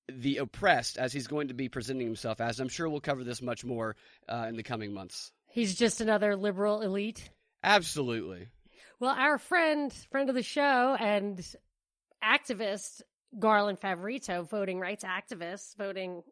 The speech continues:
Speaker 2: integrity activist, I should say. He said that he thought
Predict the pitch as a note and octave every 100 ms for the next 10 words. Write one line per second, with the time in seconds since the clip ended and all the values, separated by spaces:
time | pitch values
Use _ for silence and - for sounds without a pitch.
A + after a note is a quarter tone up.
0 | - F#3 - G#3+ F3 D#3 E3 D3 D#3 E3+
1 | E3+ G3+ F3 G#3+ - G3 G#3 _ _ -
2 | - _ _ - D#4+ G#4 - B3 G3 F#3
3 | F#3 G3+ _ _ G#3 G#3 G3 F3+ F3+ F#3+
4 | - - E4 - G#3+ F3+ E3